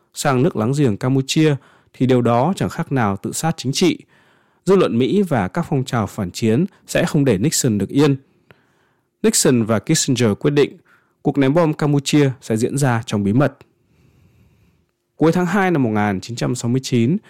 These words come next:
khi Nixon mới ngồi vào ghế tổng thống được mấy tuần, Bắc Việt mở một loạt các đợt tấn công ở miền Nam,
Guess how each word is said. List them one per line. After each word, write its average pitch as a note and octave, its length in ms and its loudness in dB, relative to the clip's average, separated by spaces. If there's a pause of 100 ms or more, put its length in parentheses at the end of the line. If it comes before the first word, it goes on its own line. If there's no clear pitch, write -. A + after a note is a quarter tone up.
(320)
khi E3+ 140 2
Nixon D#3+ 380 2
mới G#2 260 2
ngồi C#3+ 280 2
vào G2 140 0
ghế G2 180 -2
tổng C3+ 200 -4
thống G2 240 -4
được B2 140 -4
mấy G#2+ 140 -2
tuần, C3 280 2 (580)
Bắc G#3 160 0
Việt C#3 260 2
mở A2 240 2
một G2+ 180 -2
loạt A2+ 320 0
các E3+ 120 -4
đợt C#3 100 0
tấn A2 200 -4
công C#3 220 0
ở A#2 60 0
miền G2 220 -4
Nam, C#3 260 -2